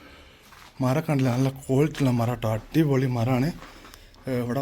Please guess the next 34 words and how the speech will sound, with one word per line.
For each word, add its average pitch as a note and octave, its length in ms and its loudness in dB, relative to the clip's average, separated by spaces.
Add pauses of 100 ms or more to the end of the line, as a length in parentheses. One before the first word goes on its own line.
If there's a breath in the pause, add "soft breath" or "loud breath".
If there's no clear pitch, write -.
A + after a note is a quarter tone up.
വന്ന് C3 200 -2
നോക്കിയാൽ B2+ 260 -4
തന്നെ B2+ 140 -2
നമുക്ക് A2+ 200 0
അറിയാൻ A#2 160 0
പറ്റും. A#2 220 -6 (1000 loud breath)
ഇപ്പോൾ C3+ 220 2
ഈ - 20 4 (100)
മരം E3 220 4
ഫിറ്റ് - 300 -2
ചെയ്യുന്നതിന് E3+ 360 6
മുന്നേ D#3 200 6
തന്നെ E3+ 180 6
നമുക്ക് D#3 240 4
വന്ന് D3 180 4
നോക്കുമ്പോൾ D3+ 300 4
തന്നെ D#3 160 4 (920 loud breath)
ഈ D#3+ 40 4 (100)
മരത്തിൻ്റെ D#3 400 4
ഒക്കെ F3+ 120 2
ഒരു E3+ 140 0
ക്വാളിറ്റി, D#3+ 380 4
ഫിറ്റ് - 220 -6
ആൻഡ് E3 100 4
ഫിനിഷ് E3 260 4
കണ്ടാൽ D3+ 240 2
തന്നെ E3 160 6
അറിയാൻ D3+ 220 4
പറ്റും. E3 240 0 (880 loud breath)
നല്ല E3 400 8
ക്വാളിറ്റി F#3 380 6
ഉള്ള F3+ 180 6
മരമാണ് D#3 360 4
ഇവർ D3+ 120 4